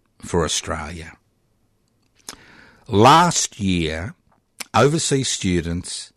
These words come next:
paid thirty-four billion dollars,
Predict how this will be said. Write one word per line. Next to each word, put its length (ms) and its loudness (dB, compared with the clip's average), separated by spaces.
paid 640 2
thirty-four 1600 -2
billion 1040 -2
dollars, 680 -6